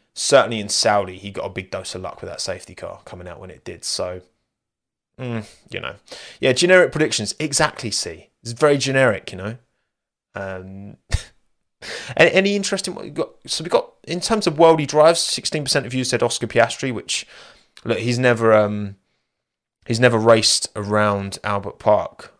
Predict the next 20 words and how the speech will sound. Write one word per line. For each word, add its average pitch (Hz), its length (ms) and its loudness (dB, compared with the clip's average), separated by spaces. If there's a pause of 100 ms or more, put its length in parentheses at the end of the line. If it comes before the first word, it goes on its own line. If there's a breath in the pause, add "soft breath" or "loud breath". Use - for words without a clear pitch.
(200)
has 101 200 -8
he? - 260 -16 (160)
As - 60 -18
far 95 140 -8
as 95 100 -10
I'm 98 140 -10
aware, 98 260 -10
anyway, 92 220 -12
'cause 101 140 -8
they, 95 180 -2
they've 101 300 -2
never 113 180 4
done 104 180 2
F 101 140 -6
two 95 300 -6 (640 loud breath)
in 110 140 0
Australia 98 560 0 (180 soft breath)
until 98 300 -8
this 107 320 0
year. 95 280 -6